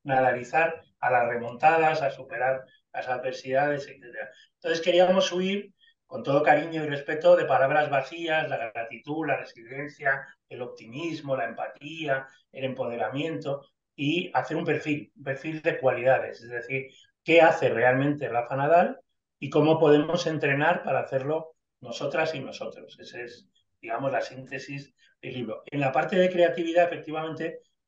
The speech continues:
una de las grandezas de Rafa, y, y por eso tiene una trayectoria profesional, deportiva tan amplia, es que no juega siempre igual. Juega adaptando y anticipando el juego del rival. Por eso puede ganar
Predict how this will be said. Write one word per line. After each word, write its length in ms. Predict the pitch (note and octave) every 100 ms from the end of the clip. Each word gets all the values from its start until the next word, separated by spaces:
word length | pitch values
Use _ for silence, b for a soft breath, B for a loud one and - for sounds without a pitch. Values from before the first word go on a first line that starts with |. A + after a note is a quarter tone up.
| _
una 240 | - C#3+ D3+
de 80 | D#3+
las 160 | D#3+
grandezas 560 | D3 D3 D3 D#3+ D#3 C#3
de 100 | F3
Rafa, 440 | C#3 F3+ - - -
y, 400 | C3 B2+ - A#2
y 60 |
por 160 | - C3
eso 160 | A#2+ -
tiene 180 | B2
una 80 | B2+
trayectoria 680 | B2+ A#2 A#2 C3 C3 C3 - B _ _
profesional, 800 | C3 B2+ C3 - G#2+ A2 C#3 C#3+
deportiva 500 | B2+ - - C#3 C3
tan 140 | C3+ C3
amplia, 460 | C#3 C#3+ D3+ D#3 B B _
es 160 | C#3+ C3+
que 120 | E3
no 120 | D#3+ D#3+
juega 240 | D3 C3+
siempre 320 | - C3 A#2
igual. 360 | A2+ D#3+ - - _ _ _ _ _
Juega 600 | D3+ D3+ D#3+ F3 - - _ -
adaptando 640 | C#3 C3 B2+ D#3 E3 F3+
y 40 | E3
anticipando 1040 | C#3+ C#3 C3 C3 - - D3+ E3 F3 - _ _
el 120 | C3+
juego 260 | A#2 D3 E3
del 160 | D#3 C3
rival. 420 | A2+ B2 G#2+ -
Por 120 | B2
eso 180 | A2+ B2+
puede 180 | C3+ C3
ganar 400 | B2+ C3+ D3